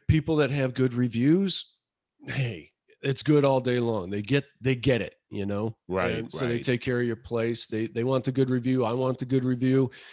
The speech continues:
Speaker 1: Then I get to come in here and just, uh, p-, like, you know, after these guys leave, uh, uh, at the end of June,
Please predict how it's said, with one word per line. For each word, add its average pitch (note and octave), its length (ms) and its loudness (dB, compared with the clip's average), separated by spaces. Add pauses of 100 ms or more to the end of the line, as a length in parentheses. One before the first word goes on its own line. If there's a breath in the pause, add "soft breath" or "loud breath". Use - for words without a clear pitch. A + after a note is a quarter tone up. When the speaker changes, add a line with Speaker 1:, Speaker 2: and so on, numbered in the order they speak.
(320 loud breath)
Speaker 1:
Then A#2 240 0
I A#2+ 80 2
get A#2+ 140 2
to A#2+ 60 0
come A#2 280 -4
in B2+ 180 -2
here B2+ 320 -2
and A#2 140 -4
just, A2 320 -6
uh, G2 220 -8 (100)
p-, - 180 2
like, G2+ 220 -10 (180)
you C#3+ 160 -4
know, A2+ 220 -2
after D3+ 400 0
these B2 480 -4
guys B2+ 440 -2
leave, B2+ 380 -2 (100)
uh, A2+ 200 -4
uh, A2 420 -2
at G#2+ 160 -8
the A2+ 240 -8
end B2 220 -2
of G#2+ 200 -6
June, A2 640 0